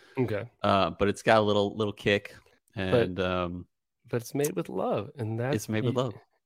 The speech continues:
Speaker 1: And I know Melinda loves me. I know she
Speaker 2: Yeah,
Speaker 1: loves me,
Speaker 2: Melinda
Speaker 1: but not
Speaker 2: does
Speaker 1: like
Speaker 2: love
Speaker 1: you
Speaker 2: you.
Speaker 1: do, you know,
Speaker 2: Yeah.
Speaker 1: so it'll taste that much better.
Speaker 2: And then otherwise in life, I'm excited for this weekend, actually.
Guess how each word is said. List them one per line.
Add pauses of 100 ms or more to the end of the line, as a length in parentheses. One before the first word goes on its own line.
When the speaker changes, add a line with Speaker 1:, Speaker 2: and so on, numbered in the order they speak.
Speaker 1:
And
I
know
Melinda
loves
me.
I
know
she
Speaker 2:
Yeah,
Speaker 1:
loves
me,
Speaker 2:
Melinda
Speaker 1:
but
not
Speaker 2:
does
Speaker 1:
like
Speaker 2:
love
Speaker 1:
you
Speaker 2:
you.
Speaker 1:
do, (300)
you
know,
Speaker 2:
Yeah.
Speaker 1:
so (540)
it'll
taste
that
much
better. (960)
Speaker 2:
And
then
otherwise
in
life,
I'm
excited
for
this
weekend,
actually.